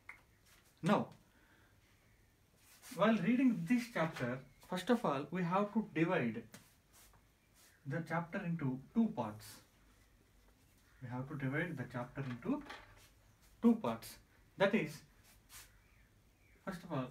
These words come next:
the classification of, classification of animal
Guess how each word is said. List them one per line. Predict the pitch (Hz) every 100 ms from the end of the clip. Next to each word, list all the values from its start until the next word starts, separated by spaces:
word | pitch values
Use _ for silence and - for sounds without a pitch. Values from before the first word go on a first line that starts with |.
| -
the | -
classification | - 196 202 - 214 190 175 156 156
of, | 139 131 - - - - - - _ _ _ - - - - - - _ _ - _ _ - - - - - - - - _ - - - _ _ _
classification | 147 156 170 - - 170 160 151 160
of | 135 127 135 - - - - _ _ - _ _ _ 131
animal | 131 131 131 196